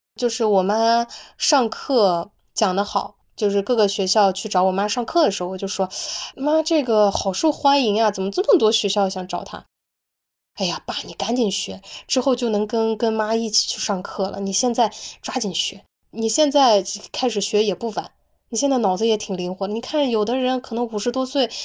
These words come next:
现在成天手机刷抖音啊、快手呀，学习啥的根本不可能。”嗯，我爸之后就愿意考了，但是很多知识点他脑子可能转不过来，但我妈就懂，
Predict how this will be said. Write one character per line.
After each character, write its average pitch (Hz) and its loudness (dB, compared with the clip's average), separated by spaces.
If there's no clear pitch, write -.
现 320 2
在 302 6
成 262 -2
天 277 0
手 233 -2
机 247 -2
刷 247 0
抖 196 0
音 220 0
啊、 226 2
快 240 0
手 208 0
呀， 214 0
学 - -4
习 311 0
啥 247 0
的 294 2
根 330 0
本 285 2
不 302 -2
可 - -4
能。” 220 0
嗯， 175 -4
我 190 2
爸 277 4
之 - -8
后 311 0
就 311 0
愿 320 2
意 285 0
考 185 -2
了， 180 -2
但 277 -2
是 269 -6
很 196 -8
多 220 0
知 277 -6
识 269 -4
点 185 -6
他 - -6
脑 202 -2
子 214 -8
可 202 -10
能 190 -2
转 233 0
不 214 -6
过 220 0
来， 185 0
但 262 0
我 170 -2
妈 277 -2
就 294 -2
懂， - -8